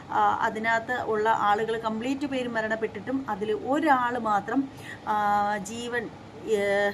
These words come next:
എന്താ പറയുന്ന ഒരാളുടെ മാത്രം ജീവൻ ഈശ്വരൻ തിരികെ നൽകി ആ ഒരു മനുഷ്യനെ അനുഗ്രഹിച്ച ആ ഒരു കാര്യം നടന്നിട്ടൊന്നും ഒരുപാട് കാലങ്ങളൊന്നും ആയിട്ടില്ല. അപ്പോൾ എന്തായാലും ഈ ഒരു അപകട മരണത്തിൽ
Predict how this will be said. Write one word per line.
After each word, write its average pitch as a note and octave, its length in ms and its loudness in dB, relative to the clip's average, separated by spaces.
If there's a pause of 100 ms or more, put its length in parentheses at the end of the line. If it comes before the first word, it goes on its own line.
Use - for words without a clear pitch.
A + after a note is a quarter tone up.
(160)
എന്താ A3+ 140 -2
പറയുന്ന G#3+ 320 0
ഒരാളുടെ B3 560 2
മാത്രം A3+ 460 -2
ജീവൻ G#3 340 -6 (380)
ഈശ്വരൻ A3+ 440 -2
തിരികെ A3 280 -2
നൽകി G#3+ 440 -2 (440)
ആ A3+ 80 4
ഒരു A#3 160 0
മനുഷ്യനെ A3 440 -4
അനുഗ്രഹിച്ച G#3+ 540 -2 (160)
ആ B3+ 100 6
ഒരു C#4 180 2
കാര്യം A#3+ 380 0
നടന്നിട്ടൊന്നും A3+ 640 -6
ഒരുപാട് A3 420 0
കാലങ്ങളൊന്നും A3 600 0
ആയിട്ടില്ല. G#3 720 -2 (680)
അപ്പോൾ B3 180 -4
എന്തായാലും A#3 720 2 (340)
ഈ E4 200 6
ഒരു E4+ 340 0 (100)
അപകട B3 460 2 (140)
മരണത്തിൽ G#3 640 -2